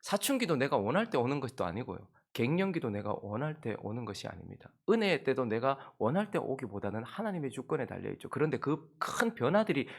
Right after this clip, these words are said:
우리 삶 가운데 찾아오고 있을 때에 그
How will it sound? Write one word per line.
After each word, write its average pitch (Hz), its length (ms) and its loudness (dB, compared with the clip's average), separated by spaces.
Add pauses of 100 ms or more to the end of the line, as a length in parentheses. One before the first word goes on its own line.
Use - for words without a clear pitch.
(120)
우리 135 180 4
삶 175 240 2
가운데 156 440 2
찾아오고 - 720 -4
있을 139 280 -4
때에 95 480 -2 (460)
그 277 400 6